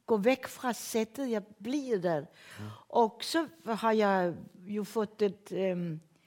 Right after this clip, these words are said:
Speaker 1: ja, så kan man ju fråga fotografen, "Vad, vad, vad är det nu du gör?" Eller, ljus eller ljud, eller vad, vad är, vad, hur gör man det, eller vad? Jag sa, står kamera där. Jaha. Men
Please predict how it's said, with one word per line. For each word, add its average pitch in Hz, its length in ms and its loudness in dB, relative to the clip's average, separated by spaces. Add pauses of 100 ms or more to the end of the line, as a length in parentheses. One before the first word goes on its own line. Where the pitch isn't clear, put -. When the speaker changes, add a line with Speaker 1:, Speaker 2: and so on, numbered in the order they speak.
(140)
Speaker 1:
ja, 302 120 6
så - 100 -4
kan 440 120 2
man 349 100 4
ju 208 60 6
fråga 170 400 2
fotografen, 175 960 -4
"Vad, 208 180 2
vad, 226 200 2
vad 247 100 4
är 240 40 2
det 196 80 0
nu 151 140 -2
du 190 100 -4
gör?" 175 340 4
Eller, 165 200 0 (640)
ljus 180 420 0
eller 170 120 -2
ljud, 208 440 -2
eller 208 200 4
vad, 170 320 -6
vad 269 160 2
är, 226 240 2
vad, 180 360 -6
hur 311 200 4
gör 285 160 2
man 156 220 -2
det, 190 320 0
eller 147 140 0
vad? 208 140 2 (580)
Jag 147 200 -2
sa, 240 320 0
står 196 360 -4 (120)
kamera 220 580 -2
där. 160 500 0 (320)
Jaha. 208 520 0 (520)
Men 294 220 0